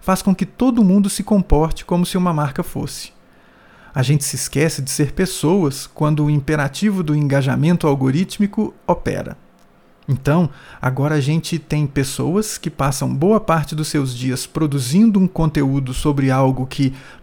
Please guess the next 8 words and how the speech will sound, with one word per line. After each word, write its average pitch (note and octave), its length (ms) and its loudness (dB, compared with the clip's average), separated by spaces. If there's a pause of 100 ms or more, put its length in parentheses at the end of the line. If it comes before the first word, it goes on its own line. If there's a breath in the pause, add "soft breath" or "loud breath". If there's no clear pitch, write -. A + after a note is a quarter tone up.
hum, F3+ 240 2 (120)
conhecem G3+ 600 4
relativamente E3 880 0 (240 loud breath)
pra C#3 180 0
parecerem D#3+ 920 2
especialistas C3 880 -2
numa E3 200 0
área. F#3+ 360 2